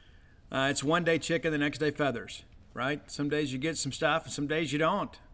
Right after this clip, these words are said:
You know, some days you find out that, uh, maybe perhaps what you learned yesterday is no longer valid. Maybe this person had an offer ten days ago, maybe they don't have it today. You know, there's a lot that, that, that kinda goes on. But, uh, it's a new process for us, so we're,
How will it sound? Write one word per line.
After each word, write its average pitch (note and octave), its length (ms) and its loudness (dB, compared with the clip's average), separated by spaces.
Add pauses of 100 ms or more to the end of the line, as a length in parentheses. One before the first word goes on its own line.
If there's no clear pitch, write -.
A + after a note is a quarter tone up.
(200)
You B2 140 -6
know, A#2+ 60 -6
some D3 200 -4
days D#3+ 240 0
you C3 60 -4
find D#3 320 0
out D3+ 280 -2
that, C#3 220 -6
uh, C#3 220 -2
maybe C#3 240 -2
perhaps C#3 500 -2
what D3+ 200 -2
you C#3+ 80 0
learned D#3 200 2
yesterday D3+ 520 2
is C3+ 100 -2
no D3 80 2
longer D3 320 0
valid. C#3+ 420 -2 (960)
Maybe B2+ 180 -4
this C#3 160 -2
person D3 400 0
had C#3 200 -2
an D3 100 -2
offer D3 260 -2
ten D3+ 240 -4
days D3 300 0
ago, D3+ 200 0
maybe D3 200 -2
they D3+ 40 0
don't D3 200 -4
have D#3 200 0
it D3+ 80 -6
today. D3 540 -2 (160)
You C#3+ 140 -4
know, C#3+ 100 -4
there's C3 180 -6
a C#3 60 -6
lot E3+ 300 -2
that, D3+ 120 -12
that, D3+ 200 -6
that D3+ 240 -10
kinda D#3+ 180 -2
goes C#3+ 260 2
on. C#3+ 360 -2 (100)
But, B2 240 -8
uh, C3 180 -4
it's D#3 160 -4
a E3+ 60 2
new A3 100 2
process G3 600 4
for D3 180 2
us, C#3+ 240 4
so D#3 100 2
we're, D#3 280 2